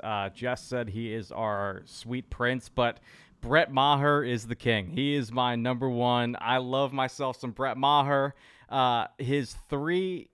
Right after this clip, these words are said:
kicks, he's three for three on the season, and they're fifty yards plus. The guy has been unbelievable since he took over the job. Mind you, the, the kicking job last season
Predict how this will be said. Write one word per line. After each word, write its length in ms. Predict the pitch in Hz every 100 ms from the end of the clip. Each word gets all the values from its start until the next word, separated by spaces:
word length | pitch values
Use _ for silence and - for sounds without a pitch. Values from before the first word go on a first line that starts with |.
| _ -
kicks, 460 | 160 147 - - -
he's 200 | 131 -
three 200 | 190 202
for 140 | 147
three 240 | - 170
on 140 | 139 101
the 40 |
season, 460 | 95 110 98 92 - _ -
and 180 | 160 156
they're 140 | 160
fifty 720 | 147 - 175 170 - 165 165 - _ -
yards 540 | 143 143 139 139 - _ _
plus. 500 | - 165 120 - - _ _ _ -
The 100 | 151
guy 280 | 160 165 170
has 160 | 165
been 280 | - 156 139 -
unbelievable 920 | 131 156 185 147 139 143 127 110 113
since 260 | - 131 -
he 80 | 120
took 240 | - 123
over 180 | 143 139
the 120 | 143
job. 400 | 113 120 107 107 - _ -
Mind 260 | 170 202
you, 280 | 120 117 104 _ -
the, 240 | 127 139
the 100 | 135
kicking 400 | 127 - 185 170
job 400 | 127 127 120 117
last 400 | 107 120 139 143
season 440 | - 120 95 98